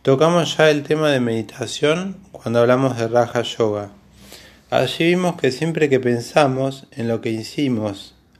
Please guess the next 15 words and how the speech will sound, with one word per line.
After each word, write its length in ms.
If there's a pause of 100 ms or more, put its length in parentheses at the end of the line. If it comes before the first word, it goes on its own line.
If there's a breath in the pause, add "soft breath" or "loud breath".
(120)
hacemos 840
o 180
haremos, 560 (400 soft breath)
agregamos 640
tiempo. 560 (600 soft breath)
Cuando 320
paran 260
los 100
pensamientos, 1040 (220)
cesa 460
el 100
tiempo 680
y 140
se 200
medita. 680